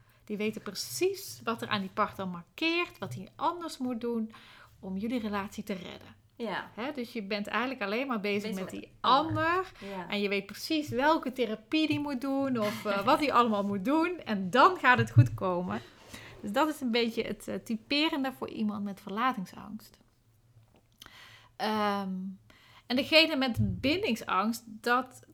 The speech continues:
Speaker 1: dat is een heel erg tegenovergestelde pool. Die hecht heel veel waarde aan vrijheid, aan, die wil lekker zijn eigen gang kunnen gaan. Ehm,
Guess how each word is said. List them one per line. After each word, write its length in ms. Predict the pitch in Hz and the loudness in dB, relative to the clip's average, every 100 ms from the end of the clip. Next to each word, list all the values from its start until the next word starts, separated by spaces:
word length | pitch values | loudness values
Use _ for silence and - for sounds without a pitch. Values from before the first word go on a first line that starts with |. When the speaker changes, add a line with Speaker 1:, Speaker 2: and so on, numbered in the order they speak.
| _ | _
Speaker 1:
dat 240 | 254 294 - | -4 -4 -4
is 140 | 240 | -4
een 280 | 226 220 220 | -4 -2 0
heel 320 | 233 262 247 | 0 0 -2
erg 260 | 214 220 - | 0 -2 -2
tegenovergestelde 920 | 226 214 233 311 262 214 - 190 185 | -2 0 2 2 -2 -8 -6 -4 -6
pool. 380 | - 185 185 208 | -8 -4 -4 -4
Die 200 | 240 220 | -4 -4
hecht 240 | 247 240 | -4 -6
heel 280 | 233 269 285 | -6 -2 -2
veel 140 | 226 | -4
waarde 400 | 202 202 202 220 - | -4 -4 -2 -4 -4
aan 240 | 254 247 | -6 -6
vrijheid, 1120 | - - 220 202 202 190 190 185 185 190 - | -8 -4 2 4 2 0 -4 -2 -4 -6 -8
aan, 440 | - 208 214 214 214 - | -8 -6 -6 -8 -12 -20
die 120 | - 208 | -12 -6
wil 160 | 226 | -4
lekker 240 | 233 247 226 | -4 -6 -8
zijn 140 | - | -6
eigen 260 | 220 220 214 | -6 -6 -8
gang 360 | - 196 190 | -2 -2 -2
kunnen 260 | 196 190 196 | -6 -8 -8
gaan. 440 | 190 180 175 180 - - - - - | -8 -6 -6 -8 -14 -20 -20 -20 -16
Ehm, 480 | - 185 180 180 180 | -10 -8 -6 -6 -8